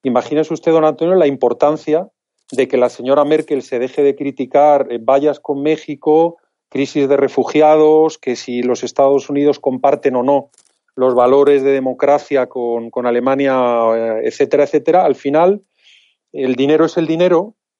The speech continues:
y la señora Merkel, eh, se va a hablar a Washington y además se va a hablar a Washington acompañada de los consejeros delegados de firmas como la B M W,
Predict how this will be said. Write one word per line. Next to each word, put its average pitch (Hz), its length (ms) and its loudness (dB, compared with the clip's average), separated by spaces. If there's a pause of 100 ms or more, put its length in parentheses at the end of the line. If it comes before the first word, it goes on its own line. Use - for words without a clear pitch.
y 135 160 -8
la 127 160 2
señora 139 400 0
Merkel, 156 640 0
eh, 120 640 2
se - 180 -4
va 131 560 2
a - 20 2
hablar 135 240 2
a 139 60 4
Washington 160 540 -2
y 156 60 2
además 202 580 0
se 120 460 -4
va 131 180 4
a - 20 4
hablar 151 220 2
a 156 40 2
Washington 165 540 -2
acompañada 151 720 0 (640)
de 139 140 2
los 143 160 0
consejeros 147 600 0
delegados 156 460 2
de 156 80 -2
firmas 156 400 -4
como 120 340 -2
la 113 100 2
B 127 80 2
M 147 140 0
W, 165 400 0